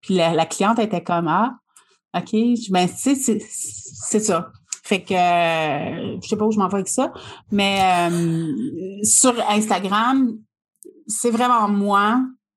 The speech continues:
Tandis que sur ma page Facebook professionnelle,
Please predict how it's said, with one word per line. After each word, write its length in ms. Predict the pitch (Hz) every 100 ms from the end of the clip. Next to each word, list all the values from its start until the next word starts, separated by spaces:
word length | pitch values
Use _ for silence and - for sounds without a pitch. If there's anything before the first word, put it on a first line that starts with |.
| _ _ _
Tandis 260 | 233 226 220
que 120 | 262
sur 120 | 254 254
ma 120 | 247
page 200 | 302 359
Facebook 840 | - 226 214 214 254 294 311 - -
professionnelle, 1040 | 214 208 208 196 190 190 208 240 262 294